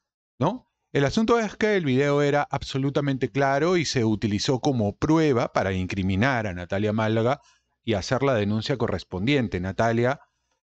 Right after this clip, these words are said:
eh, horas luego, horas después de que se haya mostrado este video,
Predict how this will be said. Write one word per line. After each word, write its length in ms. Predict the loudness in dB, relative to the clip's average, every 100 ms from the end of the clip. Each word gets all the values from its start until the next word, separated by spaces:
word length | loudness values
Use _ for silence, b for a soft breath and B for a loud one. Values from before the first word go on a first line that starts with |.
| _
eh, 340 | -6 -6 -6 -4
horas 260 | -2 0 2
luego, 800 | 2 4 2 2 0 -2 -10 -6
horas 220 | -4 -4
después 500 | -6 -2 2 2 0
de 100 | -6
que 100 | -6
se 100 | -2
haya 220 | 0 2
mostrado 500 | 0 -2 0 2 2
este 260 | 0 0 0
video, 540 | 2 2 2 2 0